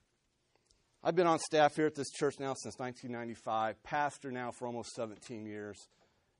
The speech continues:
and I, I have seen this over and over. I've seen it in my own life as well, guys. You show me a man, show me a man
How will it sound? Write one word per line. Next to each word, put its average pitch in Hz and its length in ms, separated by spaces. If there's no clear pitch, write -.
and 123 100
I, 147 200
I 156 160
have 127 100
seen 156 460
this 147 220
over 135 360
and 107 260
over. 78 300
I've 131 120
seen 180 160
it 175 100
in 151 100
my 127 200
own 156 300
life 117 320
as 107 160
well, 85 280
guys. 82 440
You 135 100
show 185 400
me 214 240
a 226 80
man, 185 320
show 214 400
me 277 200
a 294 80
man 160 400